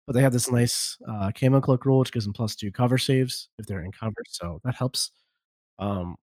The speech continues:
the real reason that I like them is that you can give them las fusils. They come with sniper rifles, but they're just, like, okay. Uh, the las fusils is basically a las cannon, just short range. Um,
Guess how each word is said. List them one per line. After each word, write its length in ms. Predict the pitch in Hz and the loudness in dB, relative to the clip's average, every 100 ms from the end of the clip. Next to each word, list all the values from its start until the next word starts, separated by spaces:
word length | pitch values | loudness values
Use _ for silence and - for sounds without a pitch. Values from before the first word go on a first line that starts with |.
| _ | _
the 80 | 127 | 4
real 160 | 175 208 | 6 8
reason 380 | 190 147 160 151 | 8 8 8 8
that 120 | 139 | 8
I 40 | |
like 260 | 123 120 - | 6 2 0
them 280 | 90 98 - 120 | -6 -6 -8 -8
is 120 | 107 | -2
that 240 | 110 104 | 0 0
you 100 | 107 | -2
can 160 | 113 113 | 0 0
give 140 | 113 | 2
them 200 | 107 107 | 4 4
las 260 | 117 127 127 | 6 6 6
fusils. 500 | 104 92 80 95 - 120 | 0 -4 -6 -12 -8 0
They 60 | |
come 160 | 120 156 | 6 8
with 80 | 151 | 6
sniper 280 | 131 123 127 | 4 2 4
rifles, 320 | 127 127 123 | 4 2 -2
but 120 | 101 | -2
they're 120 | 101 | -4
just, 240 | 98 101 - | -4 -8 -8
like, 140 | 92 - _ _ _ | -12 -12 _ _ _
okay. 380 | 104 - 95 110 - _ _ _ - | -20 -10 -6 -6 -8 _ _ _ -6
Uh, 80 | 92 | -2
the 60 | 113 | 6
las 220 | 160 160 | 6 8
fusils 340 | 156 - 139 | 6 6 4
is 80 | 123 | 4
basically 540 | 127 131 - 120 110 | 4 4 4 4 4
a 60 | 98 | 2
las 260 | 101 95 - | 0 -2 -2
cannon, 440 | 107 87 73 92 _ - | -2 -2 -4 -12 _ -8
just 120 | - | -4
short 180 | 90 92 | -2 -2
range. 340 | 85 - - _ _ _ _ _ - | -4 -8 -14 _ _ _ _ _ -4
Um, 480 | 107 107 98 95 | 0 2 2 0